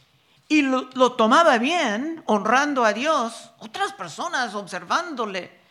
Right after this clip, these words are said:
se quedaban abiertos al evangelio. A veces sus, sus amos estaban convertidos.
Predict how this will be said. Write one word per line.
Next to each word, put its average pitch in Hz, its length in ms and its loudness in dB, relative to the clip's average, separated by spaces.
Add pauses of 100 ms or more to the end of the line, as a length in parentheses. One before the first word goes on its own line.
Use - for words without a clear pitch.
(280)
se 226 180 -8
quedaban 254 460 0
abiertos 247 500 -2
al 220 140 0
evangelio. 226 440 0
A 214 180 6
veces 269 280 -6
sus, - 420 -14 (400)
sus - 220 -4
amos 320 480 8
estaban 233 300 0
convertidos. 254 960 -2